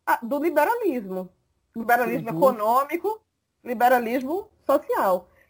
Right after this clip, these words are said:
Speaker 1: que vai dar caminho ao, ao mercantilismo e que posteriormente vai dar caminho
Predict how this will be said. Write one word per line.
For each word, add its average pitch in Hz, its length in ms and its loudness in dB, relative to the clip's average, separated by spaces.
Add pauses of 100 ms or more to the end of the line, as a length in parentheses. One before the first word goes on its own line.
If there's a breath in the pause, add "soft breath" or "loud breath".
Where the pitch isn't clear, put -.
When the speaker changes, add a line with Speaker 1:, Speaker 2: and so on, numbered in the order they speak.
Speaker 1:
que 392 140 2
vai 311 200 6
dar 277 460 4 (380)
caminho 262 580 0 (540)
ao, 208 760 2 (200)
ao 196 300 0
mercantilismo 277 1120 -4
e 349 100 -6
que 403 80 2
posteriormente 339 760 2
vai 415 160 0
dar 320 120 0
caminho 339 540 -8